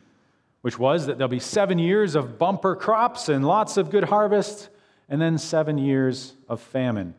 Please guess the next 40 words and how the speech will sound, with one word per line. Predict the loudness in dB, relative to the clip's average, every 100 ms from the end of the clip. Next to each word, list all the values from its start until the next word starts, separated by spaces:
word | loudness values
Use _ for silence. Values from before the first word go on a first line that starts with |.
| _ _ _
in | -8
the | -4
land. | -2 -2 -6 -12
And | -6
not | -6 -4
just | -6 -4
in | -2
Egypt, | 0 0 -2 -4
where | -2
Joseph | 0 0 -4 -4
was, | 0 0 -2
but | -12 -12 _ _ -14
the | -2
whole | 2 4 2 0 -6 -8
region, | 0 0 0 -2 -4 -4
the | -2
whole | 0 0
world | 0 2 2 0
around | -2 0 0
there. | 0 -4 -12 _ _ _ _ _ _ _ _ _ _ -20 -20 _ _ _ _ _ _ _ _ _ _ _
Because | -6 -4 -2
the | -2
Egyptians | 0 -2 -4 -4 -2 -2 -4
and | -2
the |
Israelites | -2 0 0 2 0 -4 -10
and | -14 -10
so | -4
many | -2 0
other | 0 0
peoples | -4 -8 -8 -8
viewed | -4 -2 -2
dreams | -4 0 2 0 -2 -6
as | -8 -8
important | -4 -2 -2 -4 -12 -12 _ _ _
and | -4 0
their | 0
interpretations | 0 -4 0 0 0 -2 -4 -2
as | -4
important, | -6 -6 -6 -4